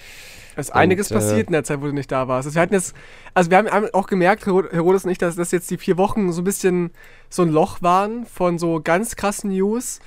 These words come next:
Speaker 1: Aber die A F D war halt sehr präsent, weil die halt wirklich jede Woche irgendwie neuen Scheiß raushaut und sich wieder neu in, in, ins Gespräch bringt. Auch heute wieder, muss man leider sagen.
Speaker 2: Ja.
Speaker 1: Aber es ist halt so, der, der Brennpunkt ist leider sehr A-F-D-lastig, ist ein bisschen meine Schuld,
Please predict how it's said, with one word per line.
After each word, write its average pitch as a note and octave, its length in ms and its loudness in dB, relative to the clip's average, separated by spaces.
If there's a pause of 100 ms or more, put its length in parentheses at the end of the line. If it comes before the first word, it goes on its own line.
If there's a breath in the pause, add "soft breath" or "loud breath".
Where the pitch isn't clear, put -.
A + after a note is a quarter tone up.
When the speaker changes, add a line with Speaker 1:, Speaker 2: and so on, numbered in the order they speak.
(360 soft breath)
Speaker 1:
Aber E3+ 200 2
die F3+ 100 0
A F#3 140 8
F - 100 -4
D G3 200 -2
war E3+ 100 4
halt C#3+ 120 2
sehr C#3+ 120 -2
präsent, C#3 480 -6
weil D#3+ 80 -2
die D#3 80 -4
halt D#3 120 -2
wirklich E3 400 -10
jede F3 300 4
Woche F#3 220 0
irgendwie E3 300 -2
neuen E3 240 0
Scheiß F#3+ 380 -2
raushaut D3 540 -4
und D#3 160 -8
sich D3+ 180 -10
wieder D#3 120 -2
neu D#3+ 160 0
in, E3 120 -2
in, D3+ 220 -8
ins D3+ 200 -8
Gespräch E3 440 -6
bringt. D3 380 -6 (480 loud breath)
Auch D#3+ 160 0
heute F#3+ 220 2
wieder, D#3+ 160 0
muss D3+ 160 -6
man D3 120 -6
leider C3+ 300 -4
sagen. D3 420 -6 (140 loud breath)
Speaker 2:
Ja. G#2 300 -2
Speaker 1:
Aber F3 160 6
es F3 80 2
ist A#3 140 0
halt F3+ 220 2
so, C#3+ 160 -6
der, C3+ 160 -2
der D#3 120 0
Brennpunkt G3 580 0
ist F#3+ 140 -4
leider F3+ 200 0
sehr E3 160 -2
A-F-D-lastig, F3+ 840 -2 (200 loud breath)
ist B3 180 0
ein G#3+ 60 -2
bisschen G#3 220 0
meine G3 240 2
Schuld, F#3 380 -2